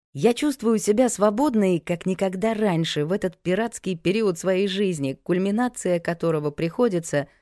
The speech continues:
на круглосуточную попойку в Майами во время поездки для прессы — где меня неожиданно просят сделать фотографии и отчёт. Фотографии не моя сильная сторона,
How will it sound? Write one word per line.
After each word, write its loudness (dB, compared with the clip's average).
на 2
круглосуточную 0
попойку 0
в -2
Майами 0
во -2
время 0
поездки -2
для -2
прессы — -4
где 0
меня 2
неожиданно 2
просят 0
сделать 0
фотографии -2
и -2
отчёт. -6
Фотографии 2
не 4
моя 4
сильная 0
сторона, -2